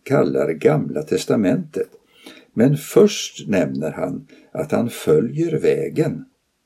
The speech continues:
Kristen tro är inte en religiös lära eller en religiös känsla. Kristen tro är ett sätt att leva, och den väg det handlar om är ett liv i Jesu Kristi fotspår.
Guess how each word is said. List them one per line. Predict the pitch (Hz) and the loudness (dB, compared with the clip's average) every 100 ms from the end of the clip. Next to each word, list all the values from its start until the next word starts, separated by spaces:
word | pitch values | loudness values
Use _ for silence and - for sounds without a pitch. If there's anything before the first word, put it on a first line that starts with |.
| _ - - - _ | _ -20 -20 -20 _
Kristen | - 208 151 170 180 | 4 4 4 0 2
tro | 151 - 156 - - | 2 2 0 -2 2
är | 113 | 4
inte | 147 80 85 | 4 2 0
en | 80 | 0
religiös | 76 - - 80 69 78 | 0 -2 2 2 2 -2
lära | 87 143 85 65 - - - _ - - | 2 4 4 0 0 -2 -4 _ -20 -4
eller | - 208 101 | 4 6 6
en | 98 | 4
religiös | 95 101 - - - - | 2 2 0 2 2 0
känsla. | - - - 67 - - - - - _ _ _ - _ | -4 2 2 2 -6 -8 -6 -8 -10 _ _ _ -20 _
Kristen | - 220 - - 92 | -2 2 2 2 0
tro | - 220 87 | 4 4 4
är | 82 | 4
ett | - - | 2 0
sätt | - - 78 82 | 2 2 2 -4
att | 76 | -4
leva, | 76 98 156 - - 143 - _ _ _ - _ - | -2 0 0 -2 -2 -6 -6 _ _ _ -20 _ 0
och | 147 | 2
den | 190 175 | 2 2
väg | - 87 85 | 6 6 6
det | 113 | 0
handlar | - 151 78 76 156 - | 0 0 2 0 0 2
om | 78 73 - - _ - | 0 0 -8 -12 _ -4
är | - | 2
ett | 98 - | 2 2
liv | - 87 92 101 | 0 0 0 -2
i | - 90 | -2 -2
Jesu | 98 131 - - - | 0 0 -2 -6 -6
Kristi | 104 107 - - | -4 -4 -6 -12
fotspår. | - 90 87 - - - - | -6 -6 -6 -10 -12 -12 -12